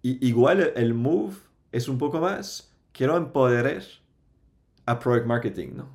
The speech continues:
Más que quito-, quiero quitar product management. Y que yo pienso que la clave de,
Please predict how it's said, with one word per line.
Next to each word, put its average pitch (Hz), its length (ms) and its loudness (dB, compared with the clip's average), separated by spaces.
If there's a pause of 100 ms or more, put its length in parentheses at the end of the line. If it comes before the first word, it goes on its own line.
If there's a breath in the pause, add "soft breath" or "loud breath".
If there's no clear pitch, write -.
(140)
Más 117 320 -4
que 117 560 4
quito-, 113 420 -6
quiero 110 220 -2
quitar 110 420 -2
product 98 240 -6
management. - 420 -10 (480 loud breath)
Y 117 160 -2
que 110 360 0
yo 156 400 -2
pienso 147 420 0
que 139 100 0
la 113 140 0
clave 139 400 2
de, 123 100 0